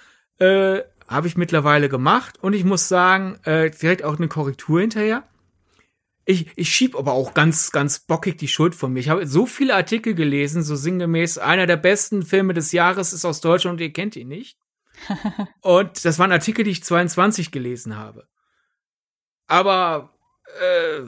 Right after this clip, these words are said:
Speaker 1: entweder haben die's falsch gemacht oder ich hab irgendwie zweitausendzweiundzwanzig viele veraltete Artikel zugespült bekommen und hab's einfach nicht bemerkt, denn Herr Bachmann und seine Klasse ist von zweitausendeinundzwanzig.
Speaker 2: Oh.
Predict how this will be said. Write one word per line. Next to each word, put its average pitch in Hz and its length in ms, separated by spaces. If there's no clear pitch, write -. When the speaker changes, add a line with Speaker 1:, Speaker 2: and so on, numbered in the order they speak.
Speaker 1:
entweder 160 380
haben 151 120
die's 190 240
falsch 220 400
gemacht 220 580
oder 180 520
ich 147 120
hab 185 240
irgendwie 185 200
zweitausendzweiundzwanzig 175 960
viele 190 340
veraltete 175 600
Artikel 214 460
zugespült 226 800
bekommen 202 380
und 156 120
hab's 180 180
einfach 165 220
nicht 175 180
bemerkt, 160 500
denn 160 100
Herr 160 120
Bachmann 165 320
und 165 80
seine 156 180
Klasse 151 300
ist 147 60
von 147 120
zweitausendeinundzwanzig. 127 1200
Speaker 2:
Oh. 214 180